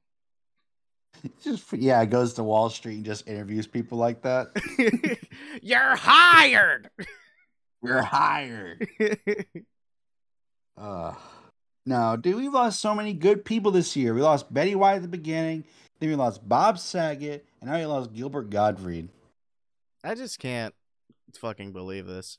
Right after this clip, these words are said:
Speaker 2: I, I really can't. A whole bunch of, like, well-known names just dropping like flies.
Speaker 1: It's, it's, uh, it's hard stuff.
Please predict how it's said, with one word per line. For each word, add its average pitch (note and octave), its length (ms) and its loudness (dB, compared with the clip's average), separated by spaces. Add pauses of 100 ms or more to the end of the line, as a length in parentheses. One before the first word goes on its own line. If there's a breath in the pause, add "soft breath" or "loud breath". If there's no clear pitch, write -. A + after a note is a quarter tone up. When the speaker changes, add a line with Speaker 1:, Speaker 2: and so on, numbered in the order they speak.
Speaker 2:
I, B2+ 160 -4
I B2 160 -4
really A2 300 -6
can't. G2+ 400 -12 (120)
A A#2 120 -10
whole C#3+ 180 -8
bunch C3 220 -8
of, A#2 100 -12
like, G#2+ 220 -10
well-known G#2 480 -10
names G#2 580 -10
just - 280 -14 (300)
dropping G#2+ 460 -6
like G2 180 -10
flies. G#2+ 520 -10 (2250)
Speaker 1:
It's, - 160 -10
it's, - 360 -4
uh, A2 220 0 (300 loud breath)
it's D#3+ 160 -6
hard F#2+ 240 -2
stuff. - 480 -8